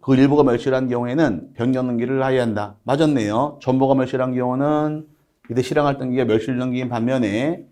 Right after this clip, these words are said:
일부가 멸실한 경우는 변경 등기하게 돼 있으니까 일 번 지문은 옳은 말이 됩니다. 그다음에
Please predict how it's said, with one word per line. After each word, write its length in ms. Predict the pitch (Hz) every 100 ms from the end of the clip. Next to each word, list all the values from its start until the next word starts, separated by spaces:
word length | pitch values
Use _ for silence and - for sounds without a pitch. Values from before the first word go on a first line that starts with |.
| _ - - _ _ -
일부가 360 | 180 175 170
멸실한 420 | 151 131 139 131 131
경우는 580 | 127 127 175 110 76 - _ _ _ _ _ _ -
변경 320 | 127 139 139
등기하게 340 | 135 131 127
돼 140 | 123 123
있으니까 800 | 120 123 117 101 110 139 151 147
일 100 | 120
번 160 | 127
지문은 580 | 120 120 123 135 139 139
옳은 220 | - 139 156
말이 180 | 135 110
됩니다. 380 | 98 95 95 - _ _ -
그다음에 640 | 113 110 101 127 165